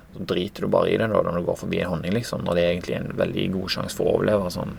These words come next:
i utgangspunktet. Men noen ganger derimot, så kan måten vi ser verden på, som tidligere har vært en god en, forandre seg på bakgrunn av at miljøet vi befinner oss i, forandrer seg. Sånn vel. Og miljøet vårt kan forandre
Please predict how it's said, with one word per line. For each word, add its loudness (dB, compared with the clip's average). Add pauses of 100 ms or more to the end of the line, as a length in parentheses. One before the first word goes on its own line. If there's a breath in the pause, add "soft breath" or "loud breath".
i -8
utgangspunktet. -6 (880 loud breath)
Men 8
noen 6
ganger 8
derimot, 2 (100)
så -6
kan -4
måten -4
vi 0
ser 0
verden 0
på, 4 (100)
som -8 (140)
tidligere 2
har 2
vært -2
en -2
god 6
en, 4 (320 loud breath)
forandre 0
seg -2
på -2
bakgrunn -2 (160)
av 0 (100)
at -10
miljøet -2
vi -2
befinner -2
oss -4
i, -8
forandrer -4
seg. 2 (400)
Sånn -4
vel. -2 (1400 loud breath)
Og -4
miljøet 8
vårt 6
kan -4
forandre 0